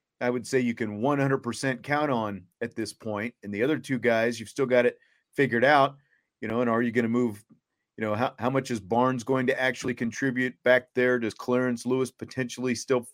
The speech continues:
figure into that? Like, that's, that's my biggest concern is what happens at the back end of, uh, of the secondary. And, you know, they, they addressed,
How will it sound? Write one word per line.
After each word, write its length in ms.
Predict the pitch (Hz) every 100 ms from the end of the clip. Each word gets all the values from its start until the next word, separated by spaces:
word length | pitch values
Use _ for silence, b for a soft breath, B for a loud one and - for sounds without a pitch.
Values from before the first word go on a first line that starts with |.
| -
figure 360 | 139 123 123 _
into 320 | 127 127 143 135
that? 340 | 131 131 139 b b b
Like, 240 | 120 120 - _ _ _ _ _ _
that's, 440 | - - 185 - - _ _ _
that's 240 | 160 196 180
my 160 | 185
biggest 360 | 156 170 165 -
concern 460 | 143 135 156 143
is 120 | 123 113
what 180 | 135
happens 360 | 131 135 135 123
at 120 | 117
the 80 | 117
back 360 | 90 123 120 131
end 360 | 120 113 107 - _ _ _ _ _ _ _ _ - -
of, 260 | 113 98
uh, 240 | 110 107 104 - _ _ _ -
of 100 | 127
the 80 | 107
secondary. 800 | - 127 123 107 92 82 76 _ -
And, 240 | 143 139
you 100 | 156
know, 100 | 139
they, 220 | 127 143
they 280 | 135 - 143
addressed, 520 | 139 123 170 160 -